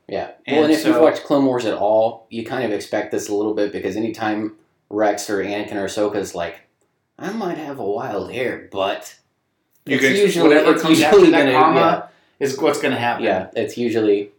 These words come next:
Speaker 2: Um, but so
Speaker 1: pretty certain
Speaker 2: they,
Speaker 1: that's gonna
Speaker 2: they
Speaker 1: happen.
Speaker 2: find the, the signal coming from a, a different planet, and they intercept it, and it's, and he, Rex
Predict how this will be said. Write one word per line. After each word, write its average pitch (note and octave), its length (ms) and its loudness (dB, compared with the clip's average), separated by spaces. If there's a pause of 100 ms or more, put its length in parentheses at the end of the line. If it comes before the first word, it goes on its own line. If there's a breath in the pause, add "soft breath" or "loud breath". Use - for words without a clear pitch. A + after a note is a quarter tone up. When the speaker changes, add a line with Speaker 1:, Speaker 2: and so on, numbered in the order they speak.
(120)
Speaker 2:
Um, A#2+ 560 -2
but D#3 260 6
so D#3+ 280 2
Speaker 1:
pretty A#2 160 -2
certain D#3 240 0
Speaker 2:
they, D3+ 60 -2
Speaker 1:
that's - 100 -6
gonna D3+ 120 0
Speaker 2:
they D3 140 0
Speaker 1:
happen. F#2+ 220 -8 (560)
Speaker 2:
find E3 340 2
the, D3 300 2
the C3 80 -6
signal C#3+ 680 0 (200)
coming D3 320 -6
from C#3 240 -4
a, B2 200 -6
a C3+ 140 -6
different C#3 300 -6
planet, C3 480 -6 (500)
and C#3 180 -2
they C#3 100 -4
intercept D#3 440 -2
it, C#3+ 140 -2
and C#3 120 -4
it's, - 320 -12
and C3 320 -6 (240)
he, C#3+ 540 -8 (140)
Rex E3 500 -4